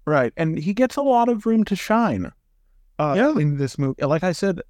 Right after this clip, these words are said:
Speaker 1: the, the final fight, he's got a good couple of minutes where he is, uh, fighting alone. And you get to see some cool stuff with him.
Speaker 2: Yeah.
Speaker 1: Um,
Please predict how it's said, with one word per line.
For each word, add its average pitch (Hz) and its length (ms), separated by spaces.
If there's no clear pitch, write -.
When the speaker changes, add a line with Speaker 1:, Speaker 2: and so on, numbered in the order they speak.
Speaker 1:
the, 139 300
the 143 140
final 180 340
fight, 202 380
he's 214 240
got 320 200
a 247 80
good 226 400
couple 220 300
of 196 80
minutes 196 640
where 156 320
he 190 580
is, 120 480
uh, 143 320
fighting 180 360
alone. 165 480
And 165 160
you 170 60
get 196 200
to 196 80
see 233 180
some 185 240
cool 190 220
stuff 220 340
with 214 140
him. - 340
Speaker 2:
Yeah. 156 220
Speaker 1:
Um, 131 460